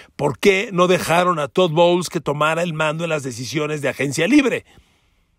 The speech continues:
Las decisiones de agencia libre las toman los gerentes generales, pero con el consejo, con el coach al oído.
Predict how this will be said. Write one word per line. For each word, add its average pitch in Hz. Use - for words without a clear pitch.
Las 127
decisiones 226
de 247
agencia 190
libre 202
las 156
toman 190
los 175
gerentes 143
generales, 156
pero 139
con 139
el 135
consejo, 156
con 143
el 135
coach 190
al 165
oído. 320